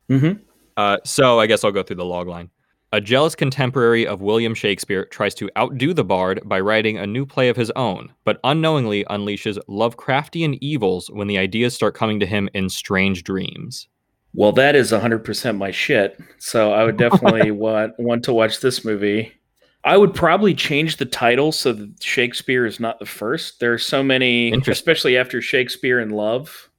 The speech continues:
Speaker 2: Mm-hmm.
Speaker 1: uh, which
Speaker 2: That's,
Speaker 1: obviously,
Speaker 2: that's a
Speaker 1: I
Speaker 2: point I
Speaker 1: think
Speaker 2: hadn't thought about.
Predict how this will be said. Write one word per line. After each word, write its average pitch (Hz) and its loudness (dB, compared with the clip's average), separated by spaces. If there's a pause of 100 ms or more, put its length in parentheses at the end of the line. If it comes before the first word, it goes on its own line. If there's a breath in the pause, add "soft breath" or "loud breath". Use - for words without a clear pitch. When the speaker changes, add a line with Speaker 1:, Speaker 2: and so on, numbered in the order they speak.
(320)
Speaker 2:
Mm-hmm. 117 2
Speaker 1:
uh, 104 0
which 98 -8
Speaker 2:
That's, 131 4 (160)
Speaker 1:
obviously, 117 6 (140)
Speaker 2:
that's 104 2
a - 2
Speaker 1:
I 98 0
Speaker 2:
point 123 4
I 107 2
Speaker 1:
think 107 2
Speaker 2:
hadn't 92 -2
thought 92 0
about. - -10